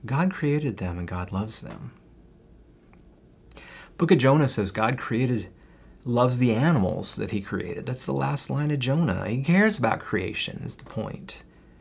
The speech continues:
He's concerned about the destructive behavior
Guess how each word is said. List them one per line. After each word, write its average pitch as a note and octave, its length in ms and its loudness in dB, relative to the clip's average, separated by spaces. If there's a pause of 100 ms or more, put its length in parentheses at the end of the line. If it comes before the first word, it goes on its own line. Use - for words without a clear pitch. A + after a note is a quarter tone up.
(200)
He's D#3 220 -2
concerned G3+ 800 6
about A#2+ 260 0
the C3 60 -2
destructive C#3+ 640 -2
behavior B2+ 800 -2